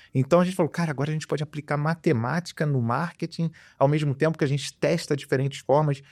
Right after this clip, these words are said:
E eu acho a grande beleza, é, desse perfil que você citou, que você tem,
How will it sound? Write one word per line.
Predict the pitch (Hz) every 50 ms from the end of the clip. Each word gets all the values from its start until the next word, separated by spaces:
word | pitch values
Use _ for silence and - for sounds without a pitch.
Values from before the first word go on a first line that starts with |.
| - - - - _ -
E | 160
eu | 180 190 196 156 151
acho | 160 - - - 175
a | 143
grande | 101 98 104 127 143 170 202 220 190 160 156
beleza, | 131 131 120 107 107 113 117 123 104 90 90 82 _ _ _ _ _ _ -
é, | - 104 98 98 95 92 90 92 - - -
desse | - 95 87 98 147 151 156 - -
perfil | - 117 107 - - 117 104
que | 98 -
você | 98 - - 101
citou, | - - 104 101
que | 98 - 95
você | 90 101 101 95 - - - 131
tem, | - - - 123 123 123 117